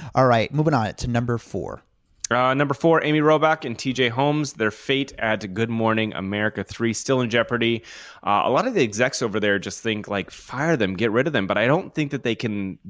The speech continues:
Speaker 2: do that without paying through the roof, um, because I think you still have to, like, pay 'em out. And so I think there's a lot of struggling on figuring out what degree of punishment is appropriate for these two.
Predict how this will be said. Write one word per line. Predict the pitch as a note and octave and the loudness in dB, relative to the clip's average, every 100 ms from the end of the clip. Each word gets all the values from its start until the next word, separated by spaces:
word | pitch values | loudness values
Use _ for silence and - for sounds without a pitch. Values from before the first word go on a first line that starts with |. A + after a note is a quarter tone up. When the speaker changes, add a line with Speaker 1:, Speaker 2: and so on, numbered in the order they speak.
| F#2+ | 0
Speaker 2:
do | B2+ F3 | 2 4
that | A#2+ G2+ | 2 2
without | G#2 G2+ G#2 G#2 | 0 2 0 -2
paying | - A#2 B2 A#2 | -4 -2 0 -2
through | G#2+ - B2+ B2+ B2+ B2 A2 - | -6 -8 0 2 4 2 0 -4
the | F#2+ G2 | -2 -2
roof, | G2+ A#2 F3+ E3 - - - - - | 2 4 6 6 2 -10 -20 -20 -8
um, | - G2+ G2+ G2+ | -2 2 0 -2
because | G#2+ G#2+ | -6 -6
I | G2+ G2 | -6 -6
think | A2 | -8
you | G#2 | -10
still | G2 A2 | -6 -4
have | G2 F#2 | -4 -4
to, | G2 | -4
like, | F#2+ - | -4 -6
pay | - G#2 | -8 -4
'em | G2 | -4
out. | E2+ G#2+ D#2 - - _ | -2 -2 -2 -8 -20 _
And | G2+ F#2 | -8 -8
so | F#2 - G2+ F#2 F2+ F#2 - | -6 0 2 2 -2 -10 -10
I | G#2+ | -8
think | A2 | -4
there's | G#2+ | -6
a | G2 | 0
lot | G2 G#2 | 0 0
of | |
struggling | - G#2 G2+ G2+ F#2 | -2 0 0 0 -2
on | E2+ | -4
figuring | G2+ G2+ G2+ | -4 -2 0
out | F#2+ F#2 - - _ _ _ _ - | 0 -2 -6 -20 _ _ _ _ -14
what | G#2 C3+ C#3 | -2 0 0
degree | C#3 C3+ C3 | 0 2 2
of | - | 0
punishment | B2+ B2 A#2 B2 A2+ | -2 -2 -2 -4 -4
is | - - | -6 -10
appropriate | - C#3 C#3+ C#3 | -2 -2 0 -2
for | - | 0
these | B2+ B2+ A#2+ | 0 0 -2
two. | - C3 B2 A#2+ | -2 2 4 2